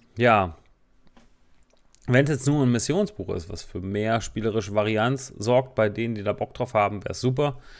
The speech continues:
Ich, äh, hoffe, es ist auch genau so zu handhaben. Ähm, mh, auf der i-, anderen Seite ist auf jeden Fall, äh, es fängt wieder an, nach kürzester Zeit allerdings, wo ihr euch als Spieler überlegen müsst, wie viel Bücher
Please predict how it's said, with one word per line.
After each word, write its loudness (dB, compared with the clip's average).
Ich, -8
äh, 6
hoffe, 2
es -2
ist -4
auch 0
genau 0
so 0
zu -6
handhaben. -4
Ähm, 2
mh, -16
auf -2
der 0
i-, -2
anderen 2
Seite 4
ist 2
auf 0
jeden 0
Fall, 2
äh, -4
es -6
fängt -4
wieder -2
an, -2
nach -6
kürzester -2
Zeit -2
allerdings, -4
wo 2
ihr 0
euch -2
als 0
Spieler -6
überlegen 0
müsst, -6
wie -2
viel 0
Bücher -4